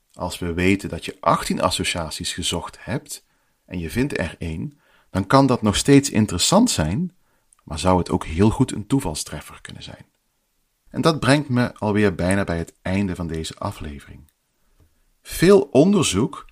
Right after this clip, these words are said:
gedraagt zich als een soort tweetrapsraket. Of misschien zou ik moeten zeggen, het zou zich moeten gedragen als een tweetrapsraket. Eerst doe je verkennend onderzoek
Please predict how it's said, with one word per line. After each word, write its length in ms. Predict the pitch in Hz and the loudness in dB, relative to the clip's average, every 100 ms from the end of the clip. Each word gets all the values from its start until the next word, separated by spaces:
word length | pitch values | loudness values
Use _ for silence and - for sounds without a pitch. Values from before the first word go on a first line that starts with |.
| _ _ | _ _
gedraagt 540 | - 98 95 101 139 - | -12 -8 -2 0 0 -2
zich 240 | 104 104 | -4 -2
als 120 | 90 | -2
een 100 | 101 | -2
soort 220 | 92 82 - _ | -4 -6 -10 _
tweetrapsraket. 1500 | - 127 113 - - 80 - - - 85 80 - - - - _ _ _ _ _ _ | 4 6 6 0 -8 -8 -6 -8 -8 -10 -10 -10 -12 -14 -20 _ _ _ _ _ _
Of 140 | 113 | -8
misschien 300 | 131 - 151 | -4 -2 -2
zou 180 | 131 113 | 0 0
ik 80 | 107 | -2
moeten 200 | 110 101 | -4 -4
zeggen, 340 | 92 87 98 _ _ _ | -6 -8 -10 _ _ _
het 180 | - - | -10 -2
zou 180 | 107 95 | 0 2
zich 180 | 113 - | 0 -2
moeten 420 | 95 190 - 95 | 2 4 4 0
gedragen 680 | 90 85 87 78 82 80 - _ _ | -2 -6 -6 -6 -10 -16 -18 _ _
als 180 | - 90 | -8 -6
een 160 | 85 | -6
tweetrapsraket. 1300 | - 104 90 - 87 82 - - 82 - 78 - - - - - _ _ _ _ _ _ _ _ _ _ _ | -2 0 0 -4 -8 -8 -10 -10 -12 -10 -12 -12 -14 -20 -20 -20 _ _ _ _ _ _ _ _ _ _ _
Eerst 420 | - 202 170 - 107 | 0 4 4 4 4
doe 140 | 101 | 4
je 100 | 85 | 4
verkennend 680 | - - - 87 120 175 - | 0 -6 -2 0 2 0 0
onderzoek 720 | - 180 - 180 214 - | 0 2 2 0 -2 -6